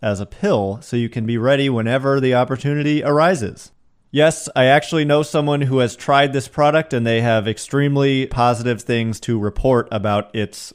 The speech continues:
effectiveness. The best part about Blue Chew is that it's prescribed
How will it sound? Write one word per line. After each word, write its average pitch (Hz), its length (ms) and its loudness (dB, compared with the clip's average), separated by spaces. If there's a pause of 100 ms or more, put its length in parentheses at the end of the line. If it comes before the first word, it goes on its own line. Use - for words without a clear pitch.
effectiveness. 101 840 -4 (120)
The 120 120 -4
best 170 260 0
part 156 200 2
about 120 420 0
Blue 113 180 2
Chew 107 300 -2
is 98 140 -4
that 107 120 0
it's 107 160 -6
prescribed 123 640 0